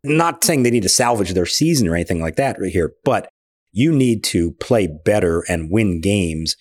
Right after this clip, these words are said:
against the teams that are on par with you. Uh, it's one thing to get blown out by these guys. You can't let that happen again against the teams that they're gonna be facing coming up.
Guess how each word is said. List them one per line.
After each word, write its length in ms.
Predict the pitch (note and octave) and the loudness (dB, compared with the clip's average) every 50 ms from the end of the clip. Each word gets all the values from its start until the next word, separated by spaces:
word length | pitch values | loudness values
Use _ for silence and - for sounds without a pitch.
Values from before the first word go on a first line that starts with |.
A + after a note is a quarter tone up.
| _ _ _ _ - | _ _ _ _ -4
against 480 | F#2+ F#2 E2 - G#2+ G2+ G2 - - | -4 -2 -2 -2 -2 0 -2 -4 -4
the 60 | F#2 | -6
teams 340 | - - - A2 G2 F#2 E2+ | -8 -4 -2 0 0 2 0
that 80 | F#2 E2+ | 0 2
are 100 | E2 D#2+ | 2 0
on 140 | E2 D2+ - | 0 -2 -6
par 280 | - - C3 B2 G#2+ | -6 -4 -2 -2 -2
with 200 | F2 E2 - - | -2 -4 -4 -2
you. 180 | F2+ E2+ D#2+ - - - - - - _ - - | -2 -2 -2 -4 -8 -20 -20 -20 -20 _ -8 -4
Uh, 140 | E2 E2 - - | -4 -4 -2 -2
it's 140 | F#2+ - F#2+ | -4 -4 -2
one 220 | F#2+ G2 - - | 0 0 0 2
thing 180 | - G#2 G2 F2+ | 0 0 0 0
to 80 | F#2+ | 0
get 100 | F2 D#2+ | -2 0
blown 260 | - G2 F#2+ F#2 F#2 | 0 2 2 2 2
out 160 | F2+ E2+ E2 - | 2 0 0 0
by 160 | E2+ E2 E2 | -2 0 0
these 200 | G2 G#2+ G2+ F2+ | 0 0 0 0
guys. 360 | - F2+ E2 E2+ E2 D2+ F2 | 0 0 2 2 0 -2 -4
You 60 | F#2 | -8
can't 200 | - - A2+ F2 | -2 -2 -2 0
let 140 | F2 E2+ - | 0 0 0
that 120 | F#2 E2 | 0 0
happen 280 | F2+ F2+ E2 - - E2 | 0 0 -2 -2 -4 -8
again 240 | D#2 E2 F2+ E2+ D#2+ | -2 -2 0 0 0
against 240 | D2+ D#2 - - - | -2 -4 -6 -8 -10
the 80 | - | -12
teams 180 | - - F#2 D#2+ | -6 -6 -4 -4
that 120 | E2 D#2 | -2 -2
they're 100 | - E2+ | -2 -2
gonna 100 | E2 D#2+ | -2 -2
be 120 | D#2 D#2+ - | -4 -6 -2
facing 280 | - F#2+ F2 - F2 | -2 -2 -2 -2 -6
coming 240 | - - E2+ C#2 D2+ | -4 -6 -6 -4 -2
up. 220 | F2+ F2+ - _ | -4 -4 -4 _